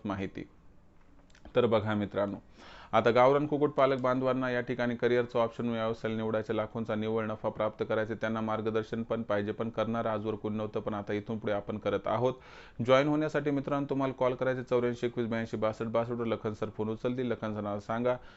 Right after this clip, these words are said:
की आम्हाला उदय सरांच्या ऑनलाइन ट्रेनिंग प्रोग्राममध्ये जॉईन व्हायचे. मग लखन सर तुम्हाला WhatsApp नंबर चौऱ्याऐंशी एकवीस ब्याऐंशी बासष्ट बासष्ट वर तुमचं नाव, पूर्ण पत्ता, सहा अंकाचा पिनकोड अथवा आधार कार्डचा मागचा पुढचा फोटो पाठवायला सांगतील. मग एवढी माहिती पाठवल्यानंतर लखन सर माझा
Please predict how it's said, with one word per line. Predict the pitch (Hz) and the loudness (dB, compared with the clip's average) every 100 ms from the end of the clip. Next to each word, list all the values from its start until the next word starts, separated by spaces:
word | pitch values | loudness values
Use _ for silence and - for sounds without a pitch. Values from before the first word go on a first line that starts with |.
| - 123 | -6 0
की | |
आम्हाला | 117 117 123 | 0 2 2
उदय | 117 117 | 2 0
सरांच्या | 120 117 117 117 | -2 -2 0 0
ऑनलाइन | 107 110 110 | 0 0 0
ट्रेनिंग | 107 107 107 | 0 -2 -2
प्रोग्राममध्ये | 107 104 110 107 107 | -2 0 0 0 -2
जॉईन | 104 104 104 | 0 0 0
व्हायचे. | 104 95 104 | -2 -2 -2
मग | 107 | 0
लखन | 110 107 117 | 0 0 -2
सर | 113 113 | 0 -2
तुम्हाला | 117 117 117 104 - - - - | -2 -2 -2 -2 -4 -12 -20 0
WhatsApp | 113 120 135 131 | 2 2 0 -2
नंबर | 127 127 | 0 0
चौऱ्याऐंशी | 120 117 120 120 | 0 0 0 -2
एकवीस | 117 117 | -2 -2
ब्याऐंशी | 110 110 107 | 0 -2 -2
बासष्ट | 107 107 - | -2 -2 -2
बासष्ट | 113 113 113 | 0 0 0
वर | 113 101 | -2 -2
तुमचं | 107 107 104 | -4 -4 -2
नाव, | 101 | -4
पूर्ण | 101 110 110 | -4 -4 -4
पत्ता, | 113 117 117 | -4 -2 -4
सहा | 110 110 | -4 -6
अंकाचा | 104 101 104 | -4 -2 -2
पिनकोड | 110 110 120 | -4 -2 0
अथवा | 110 104 104 | 0 0 0
आधार | 101 110 | 0 -2
कार्डचा | - 101 101 | -4 -4 -4
मागचा | 101 104 120 | -6 -4 -6
पुढचा | 117 110 107 | -6 -4 -6
फोटो | - 104 107 | -4 -6 -4
पाठवायला | 101 101 107 110 | -2 -2 0 -2
सांगतील. | 120 120 117 98 - - - - - | 0 -2 -2 -4 -6 -18 -20 -20 -4
मग | 127 | 2
एवढी | 123 127 143 | 4 4 2
माहिती | 135 127 135 | -2 -2 -2
पाठवल्यानंतर | 127 120 123 120 117 | 0 0 0 -2 -2
लखन | 113 123 | -2 -4
सर | 120 113 | -2 -2
माझा | 110 113 | 0 -2